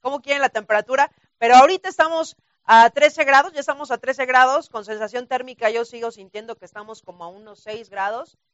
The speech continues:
Sí se siente mucho el frío, no sé cómo está en el interior de la República, pero aquí sí está, sí amaneció, sí amaneció frío, lo que fue el día de ayer y el día de hoy. Así que pues ya empezamos esta época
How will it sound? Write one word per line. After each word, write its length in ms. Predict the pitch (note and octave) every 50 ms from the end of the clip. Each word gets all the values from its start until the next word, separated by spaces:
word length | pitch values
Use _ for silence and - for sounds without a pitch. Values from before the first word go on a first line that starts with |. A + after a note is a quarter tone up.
| _ _
Sí 120 | - D4+
se 140 | D4+ G4 F4
siente 260 | C#4+ E4 D#4+ - E4
mucho 280 | D4+ D4+ D4+ D4 - D4+
el 80 | C#4
frío, 440 | - - C4+ C4 C4 C4 C#4+ E4 - _ _ _ _ _ _
no 120 | G#3+ A#3+ C4
sé 160 | - D4 C#4
cómo 220 | - C#4 C4+ C4+
está 160 | C#4 C4 -
en 60 | B3+ C4
el 120 | B3+ B3
interior 380 | A#3 G#3+ F3 G3 F#3+ G#3 A3 A3+
de 80 | A#3
la 120 | A#3 G3+ F#3+
República, 640 | F3+ F3+ _ - G#3+ A3 A#3+ A#3 _ - - -
pero 220 | - G#3+ G#3+ G#3+
aquí 400 | G#3 G3+ _ - D#4 F4 F#4 G4+ B4 - _ _ _ _ _ _
sí 160 | _ _ C4+ C#4+
está, 380 | C#4+ - - C#4 C4+ C4+ C4+
sí 100 | C4 D4+
amaneció, 560 | F4 F4+ F4+ D4+ A#3 A3 - A#3 A#3 A#3+ A#3+
sí 80 | A#3+ A#3
amaneció 320 | B3 B3 B3 A3 G#3 A3+
frío, 160 | G#3 A#3+ G#3+ G3+
lo 120 | A#3+ A3+
que 100 | - A#3+
fue 100 | - D#4
el 60 | D#4
día 100 | - D4+
de 80 | D4 C#4
ayer 400 | B3 G#3+ A#3+ C4 C#4 D#4 - _ _ _ -
y 80 | G3+
el 100 | G3 G3
día 160 | F#3 G3+ G3+
de 100 | G3 G3
hoy. 200 | F#3+ F3+ F3 E3+ _
Así 240 | - F#3+ F#3+ - -
que 140 | - A3+
pues 160 | F#3 G#3+ G3+ A3+
ya 60 | B3+
empezamos 500 | C4 - C4 - C4 B3 A#3+ B3 A#3+ -
esta 280 | A#3 A3+ - A3+ G#3+
época 520 | A3 A3+ - - A3+ G#3 - G3 F3+ E3